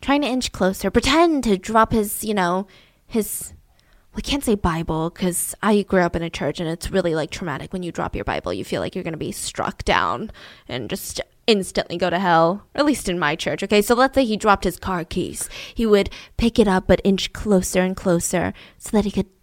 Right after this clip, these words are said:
smell her hair. Accidentally bump into her after church, wanted to feel the fabric of her soft dress, would follow her to Beth's bus stop, watched from his car while Mary fixed Beth's shirt. "It's okay, well,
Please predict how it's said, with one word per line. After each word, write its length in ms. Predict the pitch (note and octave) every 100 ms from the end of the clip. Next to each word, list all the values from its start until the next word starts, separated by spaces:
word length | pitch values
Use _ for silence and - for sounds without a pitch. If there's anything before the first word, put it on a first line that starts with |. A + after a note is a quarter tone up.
| _
smell 400 | - - G3+ F#3
her 180 | F3+ F#3
hair. 320 | G3+ B3+ - - _ _ - - - - _ _ _
Accidentally 560 | G#3 G3 - G#3 F#3 F#3+
bump 340 | G3+ F#3+ F#3+
into 300 | G#3 F#3+ G3+
her 480 | G3 G3+ F#3+ G3 A3+ _ -
after 320 | G3 - G3
church, 440 | - F#3 F#3+ -
wanted 280 | G#3+ G#3+ G#3
to 100 | G#3+
feel 560 | G3 - G#3+ G3+ G3 G3
the 80 | F#3+
fabric 480 | - F#3+ G3+ G3
of 120 | F#3+ -
her 140 | F#3
soft 600 | - - F3+ F#3 - -
dress, 640 | G3+ F3 F#3 A3+ - - - _ _ _
would 160 | A#3 A3
follow 500 | - G#3 G#3 A3+ G#3+
her 400 | G3+ F#3+ F#3 G3+
to 180 | -
Beth's 460 | F#3+ G3+ G3 - -
bus 300 | - F#3+ G3+
stop, 600 | - - F3+ F3+ A#3 - - _ _ _ _ _ _
watched 360 | G#3 F#3+ - -
from 140 | G3+
his 140 | G3 -
car 360 | A#3+ C4+ B3+
while 180 | F#3+ F3+
Mary 300 | F#3 F#3 G3
fixed 480 | - F#3+ G3+ - -
Beth's 320 | G3+ G3+ -
shirt. 300 | - G#3+ A3
"It's 120 | A3
okay, 480 | D4 D#4+ D#4 D#4 D4+
well, 300 | C4+ A3+